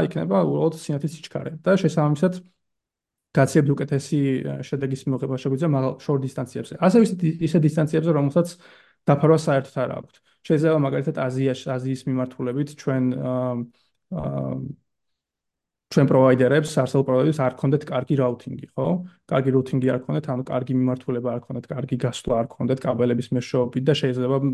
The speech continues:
ძალიან ცუდი, აა, მიმართულება აერჩიონ.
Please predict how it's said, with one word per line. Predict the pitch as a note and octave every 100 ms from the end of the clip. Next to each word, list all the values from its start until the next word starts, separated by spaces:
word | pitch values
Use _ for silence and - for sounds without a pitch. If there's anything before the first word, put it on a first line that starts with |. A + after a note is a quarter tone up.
| A#2 D#3+ F3+ -
ძალიან | B2+ B2+
ცუდი, | B2+ - B2+ C3+ B2+ B2+ - _ _ -
აა, | C3+ B2+ B2 C3+
მიმართულება | C3 B2+ - B2+ B2+
აერჩიონ. | A#2+ A2+ - - C#3+